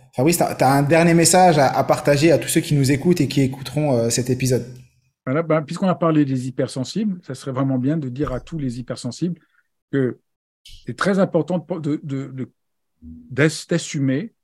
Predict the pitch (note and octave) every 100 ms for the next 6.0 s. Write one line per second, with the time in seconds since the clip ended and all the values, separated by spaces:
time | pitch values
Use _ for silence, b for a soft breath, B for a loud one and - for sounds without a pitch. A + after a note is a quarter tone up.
0 | _ - C3+ C3+ D#3 F3 C3+ C3+ A#2+ B2
1 | A2 B2 _ _ _ _ _ _ _ F#2+
2 | F#2+ A#2 - C#3+ A#2+ A#2 - E3 - E3+
3 | A#3 - _ _ _ - C3+ C3+ D3+ D3
4 | C#3 F#3+ E3+ C#3+ C#3+ C3 D3 C3+ C3+ -
5 | E3+ C3 A#2+ D3 C#3 A#2+ - - _